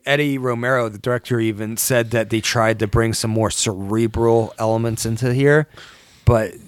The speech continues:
when the movie came out, the, he just discovered that his audience just wanted more gore. You know, they didn't give a shit the reasons why or anything like that. Just, like, what people would be torn apart.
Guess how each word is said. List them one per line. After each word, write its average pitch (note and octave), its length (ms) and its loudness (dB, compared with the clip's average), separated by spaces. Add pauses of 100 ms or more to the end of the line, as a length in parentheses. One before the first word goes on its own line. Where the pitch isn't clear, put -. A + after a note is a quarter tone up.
(120)
when B2 460 2
the A#2 80 2
movie A#2 240 2
came A2 180 -4
out, G#2 320 -2
the, A2+ 120 0
he A#2 120 0
just - 300 -6 (160)
discovered G#2 460 -2
that G2+ 140 -2
his G2+ 100 -2
audience G2 340 -2
just F#2+ 100 -8
wanted G2 240 -4
more F#2+ 280 -4
gore. F2 640 -8
You G#2 80 -4
know, F#2+ 200 -4
they F2 120 -4
didn't F2 180 -4
give F2 160 -8
a E2+ 80 -6
shit F2+ 400 -4
the G#2 180 0
reasons F#2 520 0
why F2+ 320 0
or E2+ 60 -2
anything F2+ 220 0
like F2+ 140 -2
that. F#2+ 140 0
Just, F#2+ 240 0
like, E2+ 200 -4 (220)
what G#2 300 -2
people G2 220 0
would F#2+ 100 -2
be F#2+ 100 0
torn F#2+ 240 0
apart. F#2+ 380 0